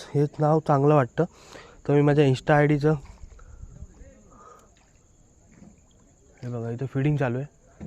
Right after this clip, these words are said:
माशांची. माझ्या Insta आयडीचं, अ, आपल्या YouTube चॅनलचं नाव चेंज करून मुंबईचा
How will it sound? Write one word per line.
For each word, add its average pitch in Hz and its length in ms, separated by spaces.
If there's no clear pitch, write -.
माशांची. 120 400
माझ्या 143 160
Insta 139 300
आयडीचं, 160 540
अ, 123 60
आपल्या 139 220
YouTube 127 340
चॅनलचं 127 440
नाव 156 260
चेंज 165 380
करून 175 380
मुंबईचा 170 680